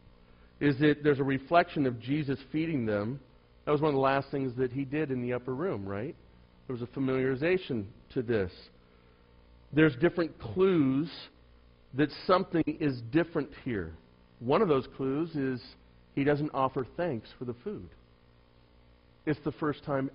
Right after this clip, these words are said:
ever that he doesn't offer thanks for the food in any of the narratives. Why would that be? Because Jesus, when he was here, and again,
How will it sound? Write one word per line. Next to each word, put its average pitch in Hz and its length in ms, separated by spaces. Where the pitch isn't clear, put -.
ever 127 320
that 131 80
he 139 100
doesn't 131 360
offer 117 320
thanks 120 360
for 131 80
the 117 100
food 110 400
in 135 160
any 156 300
of 123 140
the 135 80
narratives. 135 640
Why 151 300
would 226 220
that 165 260
be? 110 300
Because 151 400
Jesus, 156 500
when 170 220
he 202 100
was 208 200
here, 165 260
and 135 120
again, 135 440